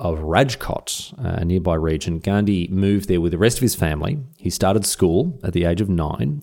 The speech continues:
And look, I'll be honest, he was not a particularly standout student. He was very shy, uh, didn't have too many mates, didn't like sports or games, generally just quite bookish. Um, and at the age of thirteen, he got married, which was customary at the time.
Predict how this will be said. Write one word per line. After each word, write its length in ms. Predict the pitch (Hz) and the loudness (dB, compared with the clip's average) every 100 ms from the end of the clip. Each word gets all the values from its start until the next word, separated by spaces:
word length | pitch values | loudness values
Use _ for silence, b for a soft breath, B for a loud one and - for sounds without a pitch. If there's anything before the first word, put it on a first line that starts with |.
| - | -2
And 420 | 117 139 151 143 | 2 2 2 2
look, 200 | 220 - | 0 4
I'll 60 | 120 | 4
be 100 | 208 | 4
honest, 220 | 233 - | 2 0
he 80 | 117 | 2
was 220 | 120 98 | 2 4
not 140 | 120 | 6
a 60 | 170 | 6
particularly 500 | 127 - 147 147 135 | 4 2 2 2 2
standout 460 | - 139 139 139 | 4 4 6 4
student. 480 | - 151 202 - - | 4 2 2 0 -4
He 140 | 98 95 | 0 2
was 220 | 87 80 | 2 2
very 260 | 82 95 120 | 2 4 2
shy, 600 | - 110 87 104 208 214 143 - - | 2 4 4 4 2 0 -4 -6 -4
uh, 220 | 92 78 | -2 0
didn't 160 | 101 | 0
have 80 | 117 | 0
too 100 | - | 2
many 140 | 113 92 | 2 2
mates, 560 | 85 80 - - - | 2 0 -2 -6 -4
didn't 180 | - 113 | 0 2
like 220 | 98 90 | 2 0
sports 400 | - 107 107 - | 0 2 4 2
or 100 | 104 | 0
games, 320 | 87 82 123 | 2 2 2
generally 340 | 117 110 104 90 | 2 2 4 2
just 220 | 87 - | 0 0
quite 300 | 110 - - | 0 0 0
bookish. 400 | 185 135 - - B B B B B B B | 0 0 -2 -10 B B B B B B B
Um, 480 | 104 107 104 104 101 | 2 4 4 2 2
and 120 | 123 120 | 2 4
at 40 | |
the 100 | 143 | 6
age 140 | 202 | 6
of 80 | 190 | 4
thirteen, 560 | - 143 - 147 143 143 | 4 4 4 4 4 4
he 160 | 131 | 4
got 180 | 147 165 | 4 6
married, 440 | 131 247 311 82 - | 4 4 4 0 -4
which 240 | 104 - | -4 0
was 280 | 101 78 - - 107 92 - | 0 0 -4 -10 -18 -14 2
customary 460 | 113 - 113 95 | 2 4 4 4
at 80 | 85 | 4
the 60 | - | 4
time. 440 | 127 151 185 | 6 8 6